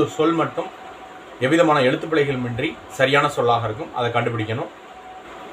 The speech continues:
அதுதான் இன்னைக்கு பார்க்க போறோம். மற்ற கொடுக்கப்பட்டுள்ள சொற்களில் சில எழுத்துப்பிழைகள் இருக்கும். அவற்றை தவிர்த்து சரியான சொல்லை கண்டுபிடிக்கணும். அதுதான் நம்ம இன்னைக்கு பார்க்கக்கூடியது.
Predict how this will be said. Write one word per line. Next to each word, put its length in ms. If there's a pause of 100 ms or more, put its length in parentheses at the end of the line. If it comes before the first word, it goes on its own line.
(120)
அதுதான் 340
இன்னைக்கு 260
பார்க்க 260
போறோம். 180 (720)
மற்ற 320
கொடுக்கப்பட்டுள்ள 640
சொற்களில் 420 (300)
சில 120 (120)
எழுத்துப்பிழைகள் 540
இருக்கும். 240 (640)
அவற்றை 360
தவிர்த்து 360 (160)
சரியான 340
சொல்லை 180
கண்டுபிடிக்கணும். 640
அதுதான் 260
நம்ம 160
இன்னைக்கு 300
பார்க்கக்கூடியது. 580